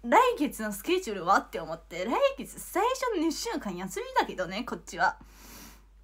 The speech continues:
で、本当にめちゃムカついてて。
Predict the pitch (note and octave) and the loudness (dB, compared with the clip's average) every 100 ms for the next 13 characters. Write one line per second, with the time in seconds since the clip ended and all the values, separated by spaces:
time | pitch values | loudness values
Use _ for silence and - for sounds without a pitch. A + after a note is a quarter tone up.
0 | - - - - - - - - - - | -20 -20 -20 -20 -20 -20 -20 -20 -20 -20
1 | - - - - - - - - - - | -20 -20 -20 -20 -20 -20 -20 -20 -20 -20
2 | - - - - - - - - - - | -20 -20 -20 -20 -20 -20 -20 -20 -20 -20
3 | - - - - F#3+ G3+ B3 - B3 A#3 | -20 -20 -20 -14 -10 -6 -6 -4 -2 -2
4 | A3+ B3+ B3 C#4+ - A#3+ - - - | -2 -6 -4 -6 -6 -10 -12 -12 -12